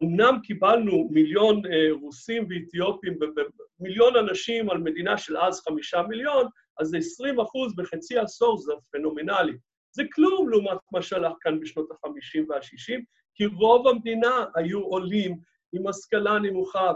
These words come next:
ועם כל הבעיות האלה, ועדיין זה הסתדר אחרת. ולכן, עכשיו העיקר, השתנו פה העדיפויות הלאומיות של המדינה. כלומר, עם המעט כסף, והיה ממש מעט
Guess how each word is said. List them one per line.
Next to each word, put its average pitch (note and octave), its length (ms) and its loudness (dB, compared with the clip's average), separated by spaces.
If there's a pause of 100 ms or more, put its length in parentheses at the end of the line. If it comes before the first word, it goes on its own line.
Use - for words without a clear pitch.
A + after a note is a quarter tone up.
ועם F#3 220 -4
כל A3 200 2
הבעיות G#3 380 2
האלה, A#3 260 4
ועדיין G3 720 0 (1200)
זה F#3 100 -8
הסתדר F#3+ 500 -4
אחרת. F3 420 -2 (100)
ולכן, B3 600 0 (1040)
עכשיו G3+ 420 4
העיקר, F#3+ 460 0 (420)
השתנו E3+ 500 0
פה E3+ 120 2
העדיפויות D3+ 540 -6
הלאומיות B2+ 480 -8
של B2 160 -14
המדינה. A#2+ 380 -8 (180)
כלומר, C#3 300 -4 (340)
עם F3 100 -8
המעט F3 600 0
כסף, G#3 480 0
והיה D#3+ 220 2
ממש F#3+ 580 -2
מעט F#3+ 460 -2